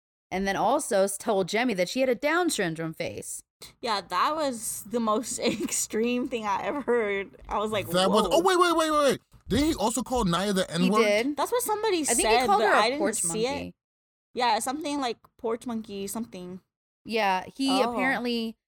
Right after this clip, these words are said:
Speaker 1: walked behind her making monkey noises and telling, calling her a porch monkey. From what I
Speaker 2: Ew.
Speaker 1: heard,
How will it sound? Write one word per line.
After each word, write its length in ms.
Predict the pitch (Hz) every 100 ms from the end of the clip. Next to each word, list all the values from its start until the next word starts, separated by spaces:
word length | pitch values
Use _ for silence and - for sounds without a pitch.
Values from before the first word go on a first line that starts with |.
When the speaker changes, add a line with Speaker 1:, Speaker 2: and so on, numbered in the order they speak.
| _ _ -
Speaker 1:
walked 400 | 214 220 - -
behind 540 | 190 190 185 185 190
her 240 | 190 180
making 420 | 180 196 190 202 190
monkey 420 | 196 202 - 202
noises 960 | 190 180 175 170 170 165 165 165 - - _ _ _ _ -
and 480 | 190 190 185 175 175
telling, 320 | 214 190 185
calling 320 | 175 208 190
her 100 | 190
a 60 | 170
porch 300 | - 170 -
monkey. 480 | 160 - - 190 185 -
From 180 | 226 220
what 220 | 247 -
I 220 | 180 196 196
Speaker 2:
Ew. 80 |
Speaker 1:
heard, 400 | 214 180 170 170